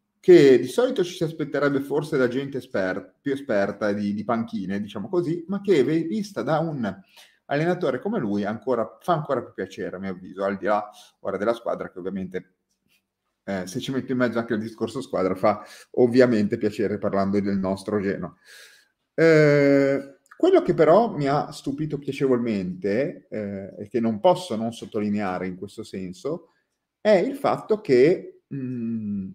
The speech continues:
abbia utilizzato anche, anche in, in questo, in questo, eh, senso la com-, la comunicazione. L'ha utilizzata prima, credo, all'interno, poi all'esterno del,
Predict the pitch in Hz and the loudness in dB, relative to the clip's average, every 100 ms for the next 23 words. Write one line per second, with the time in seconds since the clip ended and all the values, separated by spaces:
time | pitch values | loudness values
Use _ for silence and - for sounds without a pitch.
0 | _ _ _ - 202 147 127 117 170 196 | _ _ _ -4 -2 2 2 2 -4 -4
1 | 147 151 113 - 104 - - - 262 156 | -2 -2 -4 -4 -4 -6 -8 -2 0 0
2 | 117 - 104 87 - _ _ _ _ - | -2 -4 -4 -4 -8 _ _ _ _ -6
3 | 131 104 101 101 107 101 92 113 101 113 | -4 -2 -4 -6 -4 -6 -6 -8 -4 -6
4 | 113 - 101 95 - _ _ _ _ 117 | -6 -6 -6 -6 -14 _ _ _ _ -10
5 | 104 131 120 - - 107 101 95 98 104 | -4 -2 -2 -4 -8 -2 -2 -2 -6 -8
6 | 101 101 92 98 - 143 98 98 113 110 | -8 -6 -8 -10 -6 -4 -4 -4 -2 0
7 | 117 113 107 104 117 113 101 101 101 - | 0 -2 -6 -4 -6 -4 -4 -4 -8 -10
8 | - - - - _ _ - _ _ _ | -8 -8 -10 -20 _ _ -20 _ _ _
9 | _ _ _ _ - 107 101 123 113 107 | _ _ _ _ -2 -2 0 -2 -2 2
10 | 127 107 95 92 135 143 110 95 - - | 4 4 2 -2 -2 -2 -2 -4 -8 -4
11 | 104 98 90 127 - 92 90 123 190 - | -2 0 -2 -4 -2 0 0 0 -4 -2
12 | 127 117 175 - - 113 - - - 101 | 0 0 0 -2 0 0 0 -6 -4 -4
13 | 110 107 95 92 92 85 85 | -2 -2 -2 -2 -2 -4 -8